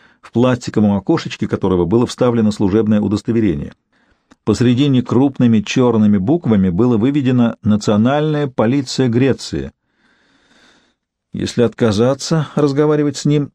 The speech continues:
подумал Честер, — это может только навредить». «Хорошо», — сказал он равнодушно и постучался в номер. Дверь почти сразу отворилась, но не широко. «Прости, дорогая», — сказал Честер, — «я не один. Со мной джентльмен,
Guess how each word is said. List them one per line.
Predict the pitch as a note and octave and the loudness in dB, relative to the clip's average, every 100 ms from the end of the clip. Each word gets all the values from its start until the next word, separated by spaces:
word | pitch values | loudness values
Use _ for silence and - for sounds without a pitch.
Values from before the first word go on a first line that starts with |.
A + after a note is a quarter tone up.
| - | -4
подумал | B2+ C#3 C#3 B2+ | -2 0 -2 -2
Честер, — | C#3+ C3 C3+ A#2 | -2 -2 -2 -2
это | A#2+ C#3 | -2 -2
может | C3 C3 C#3 | -2 -2 -4
только | - A#2+ A2+ | 0 0 0
навредить». | B2+ C3 D3 A2+ D#2+ - _ - | 0 0 -2 -2 -4 -8 _ -10
«Хорошо», — | - D3+ - D3+ D3+ | -2 -2 0 -2 -2
сказал | - C3+ B2+ B2 | -2 0 0 0
он | A#2 - | -2 -4
равнодушно | A2 G#2+ G#2+ G#2 G2+ - | -2 2 2 0 -2 -2
и | G#2 | -2
постучался | B2 - A2 - B2 A2 | -4 -4 -4 -2 0 0
в | G#2 | 0
номер. | G2 D#2 - _ _ _ | 0 -2 -8 _ _ _
Дверь | A#2 G#2 D3 C#3 | -4 0 2 2
почти | C3 B2 C#3+ | -2 -2 -4
сразу | B2+ C3+ G#2+ | 0 0 2
отворилась, | G#2+ G#2+ C3 G3 F3 - | 0 0 0 0 -2 -2
но | F#2 | 0
не | F#2+ | 0
широко. | F2+ G2+ F#2+ D3 D#3+ _ _ _ _ _ _ _ _ _ - | 0 -2 0 0 -2 _ _ _ _ _ _ _ _ _ -2
«Прости, | A2 - D#3 | -2 0 2
дорогая», — | B2 F#2+ E2 D#2+ | 2 2 -2 -4
сказал | E2 - F2 E2+ | -6 -4 -4 -4
Честер, — | - F2 F2+ | -4 -4 -2
«я | G#2 C3 | 0 0
не | C3 | -2
один. | A#2+ E2+ C#2 | -2 -4 -6
Со | - G#2 | -4 0
мной | A#2 - | 0 0
джентльмен, | A2 D3 E3+ E3+ E3+ E3 | 0 0 0 0 0 -2